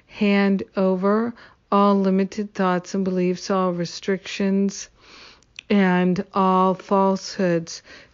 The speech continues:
to that higher Holy Spirit self. We are grateful and thankful to claim a permanent healing.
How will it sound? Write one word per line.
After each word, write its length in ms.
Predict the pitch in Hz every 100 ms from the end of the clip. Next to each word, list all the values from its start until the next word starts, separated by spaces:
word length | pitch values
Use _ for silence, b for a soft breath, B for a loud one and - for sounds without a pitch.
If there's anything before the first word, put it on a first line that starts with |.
| -
to 320 | - 220 214
that 280 | 190 175 -
higher 480 | - 190 190 185
Holy 400 | 185 185 180 180
Spirit 600 | 170 - - 180 175 170
self. 380 | - - 185 175
We 120 | 190
are 120 | 180 170
grateful 500 | 170 185 180 208 196
and 200 | 175 170
thankful 480 | 185 175 - 190 B B B _
to 120 | -
claim 800 | 180 - 202 196 190 185 190 202 - b b _
a 80 | 185
permanent 520 | - 196 180 180 185
healing. 600 | 175 180 170 165 160 170